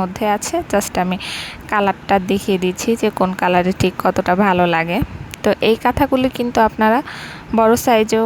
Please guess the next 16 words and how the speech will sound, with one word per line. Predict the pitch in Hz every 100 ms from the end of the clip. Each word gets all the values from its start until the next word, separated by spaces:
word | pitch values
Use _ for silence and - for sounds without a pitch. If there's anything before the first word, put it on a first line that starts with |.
| 226
কাস্টমাইজ | 226 - 214 220 -
করে | 233 220
নিতে | 220 220
পারেন, | 214 214 254
যে | 247 226 -
কোনো | 196 196 -
কালার, | 170 175 208 - -
যে | 180
কোনো | 185 190 -
সাইজ | 185 175
আমরা | 180 175
দিতে | 175 180 180
পারবো। | - 165 - 208 277 - - - - - - - - - - - - - - - - - - - - -
তো | 214 196 190 190 190
দেখিয়ে | 208 - 196
দিচ্ছি, | 190 185 -